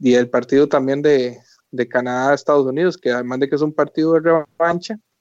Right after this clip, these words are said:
¿verdad? Que inclusive viene desde la M L S, porque el sábado acaba de ganar un equipo de Estados Unidos, uno de Canadá, ¿verdad? <laughs>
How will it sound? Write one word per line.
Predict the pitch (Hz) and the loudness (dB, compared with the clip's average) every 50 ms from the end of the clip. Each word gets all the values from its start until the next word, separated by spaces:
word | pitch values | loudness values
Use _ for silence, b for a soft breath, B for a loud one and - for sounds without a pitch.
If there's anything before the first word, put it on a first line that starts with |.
| _ _ _ _ - | _ _ _ _ -12
¿verdad? | 113 120 120 127 147 160 - _ _ _ _ _ _ | -8 -6 -4 -4 -6 -6 -10 _ _ _ _ _ _
Que | - 131 | -2 -2
inclusive | 123 - - 131 - 147 151 160 | 0 0 -2 0 2 4 4 4
viene | 165 160 165 175 | 4 4 4 2
desde | 156 131 127 123 | 0 0 0 0
la | 127 131 | 0 0
M | 143 151 | 0 2
L | 156 175 | 2 2
S, | 175 175 156 | 2 0 -2
porque | 131 117 - 120 110 - - | -6 -6 -8 -10 -10 -8 -4
el | 131 131 127 | -4 -2 0
sábado | - 131 143 156 156 | 2 2 2 2 0
acaba | - 151 156 160 | 0 2 2 2
de | 156 | 2
ganar | 127 120 131 143 147 | -2 -4 -6 -6 -6
un | 156 160 | -6 -6
equipo | 147 - - - - 160 | -8 -8 -8 -4 -4 -4
de | |
Estados | 135 - 160 151 151 | -2 0 0 2 2
Unidos, | 147 156 147 151 | 0 -2 -2 -2
uno | 147 156 | -2 -2
de | 147 - | -2 -2
Canadá, | - 117 113 135 165 180 143 110 | -4 -4 -2 0 0 0 0 0
¿verdad? | 110 120 139 143 - | -2 -4 -6 -8 -8
<laughs> | - - 180 175 | -8 -10 -10 -10